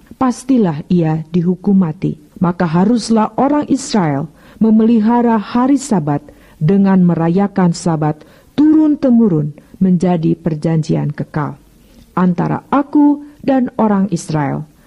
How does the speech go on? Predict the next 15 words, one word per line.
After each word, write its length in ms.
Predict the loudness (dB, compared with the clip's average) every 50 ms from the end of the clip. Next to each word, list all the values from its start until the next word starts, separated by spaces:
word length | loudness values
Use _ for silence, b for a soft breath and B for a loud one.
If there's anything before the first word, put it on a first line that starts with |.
| B B
Maka 480 | B -2 -2 -2 -2 -4 -4 -4 -4 -4
inilah 560 | 0 2 2 2 2 2 0 0 -2 -6 b b b b b b
suatu 560 | -16 -12 -4 -2 0 0 0 0 0 -2 -2
peringatan 800 | -2 -2 -2 0 2 2 4 2 2 0 -2 -2 -4 -2 -4 -6 -8 -10 _ _ _
untuk 400 | 0 2 2 2 0 -2 -4 -6
selama-lamanya. 1040 | -6 -4 -2 0 0 2 2 2 2 2 2 2 2 0 0 0 -2 -4 -6 -8 b b b b b -10
Sebab 480 | -4 -4 -2 -2 -2 -2 -4 -2 0
enam 320 | 0 2 2 2 0 -2 -2
hari 400 | -2 -2 0 2 2 2 2 2
lamanya 560 | 2 2 2 2 2 2 0 -2 -4 -6 b b b b b b b b -2
Tuhan 320 | -2 0 0 2 2 2
menjadikan 880 | 2 2 2 0 0 -2 0 0 -2 -2 -2 -2 -2 -2 -2 -4 -4 -4
langit 480 | -2 0 0 0 0 0 -2 -4 -6 -6 -4
dan 160 | 0 0 2
bumi, 320 | 2 2 0 -2 -2 -6